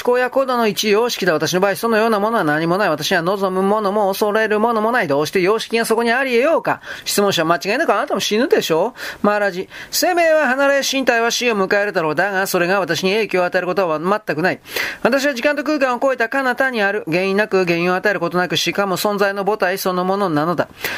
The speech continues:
質問者、あなたはどうやって現在の状態に至ったのか尋ねても構いませんか？マーラジ。私の死が私はあるという感覚をしっかりつかまえ、一瞬でさえ話はならないと私に言ったのだ。私は彼の助言に従って最善を尽くし、比較的短期間で彼の教えの正しさを実現した。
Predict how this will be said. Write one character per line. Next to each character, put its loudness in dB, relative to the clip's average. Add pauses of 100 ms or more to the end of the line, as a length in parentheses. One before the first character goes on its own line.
(140)
質 -4
問 0
者、 -2
あ 0
な 0
た 0
は -2
ど 0
う -
や 0
っ -6
て 0
現 -2
在 0
の -2
状 0
態 -2
に -2
至 0
っ -2
た -4
の -2
か 0
尋 -4
ね -2
て 0
も -2
構 0
い -2
ま -2
せ 0
ん -4
か？ -2
マ -2
ー -2
ラ -2
ジ。 -8 (440)
私 0
の 0
死 -2
が 2
私 0
は 2
あ 0
る -4
と 2
い 4
う 2
感 -2
覚 2
を 0
し -4
っ -20
か 0
り -2
つ -14
か 0
ま 0
え、 0
一 2
瞬 0
で 2
さ 2
え 2
話 -2
は 2
な 2
ら 2
な 0
い -4
と -2
私 -2
に 0
言 -12
っ -6
た 2
の -4
だ。 -4 (420)
私 4
は 2
彼 0
の 0
助 0
言 0
に 2
従 0
っ -4
て 0
最 0
善 0
を 0
尽 -6
く 2
し、 0
比 -4
較 0
的 -2
短 0
期 -8
間 0
で -2
彼 -2
の 0
教 0
え 2
の 0
正 2
し -8
さ 2
を -2
実 -2
現 0
し -6
た。 0